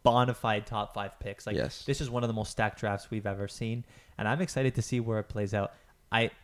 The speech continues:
Speaker 1: we'll see. I think Michkov goes three. I really think he does.
Speaker 2: You think he goes three?
Speaker 1: I think he does, yeah.
Speaker 2: I hope he go-, I hope he goes anywhere but the Habs, because then to have to sit through that is gonna be dis-, it's gonna be disgusting. And I know the guys at Habs Fan T V, I've seen their videos saying they want Michkov, and so you already know Danik is gonna be parading in the streets with his shirt off if they,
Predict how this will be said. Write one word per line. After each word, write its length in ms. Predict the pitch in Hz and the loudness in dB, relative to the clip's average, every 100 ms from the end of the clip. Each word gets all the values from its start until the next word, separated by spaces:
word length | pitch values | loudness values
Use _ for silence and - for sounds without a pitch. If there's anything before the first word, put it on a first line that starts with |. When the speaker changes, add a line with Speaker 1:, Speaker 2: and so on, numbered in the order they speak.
| - - - - | -20 -20 -20 -10
Speaker 1:
we'll 100 | 117 | -4
see. 160 | 117 - - | -2 -2 -2
I 80 | |
think 200 | 113 110 | 0 0
Michkov 380 | 104 101 107 95 | -2 -8 -6 -8
goes 160 | 104 98 | -8 -10
three. 220 | - 95 | -8 -6
I 60 | 104 | -6
really 260 | 107 107 | -4 -2
think 240 | 110 101 95 | -4 -8 -10
he 80 | 90 | -12
does. 320 | - - - | -12 -14 -4
Speaker 2:
You 60 | - | 4
think 80 | 107 | 8
he 40 | |
goes 180 | 104 101 | 8 8
three? 220 | - 98 | 6 6
Speaker 1:
I 40 | 147 | 6
think 120 | 98 | 0
he 80 | 95 | -6
does, 220 | - - | -12 -12
yeah. 100 | - | -2
Speaker 2:
I 80 | - | 6
hope 220 | 139 143 | 8 10
he 80 | 120 | 10
go-, 140 | 107 - | 8 6
I 80 | 95 | 4
hope 300 | 98 135 131 | 6 4 6
he 80 | 110 | 8
goes 200 | 104 101 | 8 10
anywhere 300 | 104 113 107 | 10 10 10
but 200 | 101 - | 8 4
the 80 | 101 | 2
Habs, 440 | 92 73 - - | 6 6 4 -2
because 220 | - 104 | 0 4
then 180 | 95 87 - | 4 4 2
to 80 | |
have 240 | 98 104 - | 4 4 6
to 100 | 107 | 4
sit 240 | - 113 | 4 2
through 220 | - 107 | 6 8
that 180 | 95 90 | 8 8
is 140 | 92 120 | 6 4
gonna 200 | 101 98 | 4 4
be 120 | 104 | 2
dis-, 220 | 110 113 | 0 -4
it's 140 | - - | -2 0
gonna 120 | 127 | 0
be 40 | 135 | 2
disgusting. 540 | 147 156 151 - 95 | 2 2 2 2 4
And 80 | 95 | 6
I 40 | |
know 140 | 101 120 | 10 10
the 80 | |
guys 220 | 117 98 104 | 10 8 6
at 60 | |
Habs 260 | 92 90 - | 8 6 6
Fan 180 | 104 98 | 0 0
T 220 | - 101 | 0 0
V, 260 | 98 98 - - - - - | 2 0 -2 -14 -18 -16 -6
I've 180 | - - | 2 2
seen 260 | - 123 127 | 4 8 10
their 100 | 107 | 12
videos 360 | 104 127 104 | 12 12 12
saying 180 | - 113 | 10 6
they 80 | 104 | 6
want 240 | 92 101 | 8 6
Michkov, 440 | 98 - - 87 - | 4 2 4 4 4
and 140 | - | -4
so 200 | - 101 | -2 0
you 160 | 95 107 | 2 4
already 180 | 107 110 | 6 6
know 140 | 107 | 4
Danik 360 | 92 87 92 90 | 4 6 6 4
is 100 | - | 2
gonna 180 | 92 87 | 2 4
be 180 | 87 | 4
parading 460 | 85 - 95 92 92 | 6 8 10 8 8
in 80 | 92 | 4
the 80 | 90 | 0
streets 320 | - 92 - | 2 0 0
with 80 | - | -2
his 100 | - | 0
shirt 300 | - 90 87 | 2 4 4
off 180 | 95 | 2
if 80 | 113 | -2
they, 220 | 80 82 | 0 0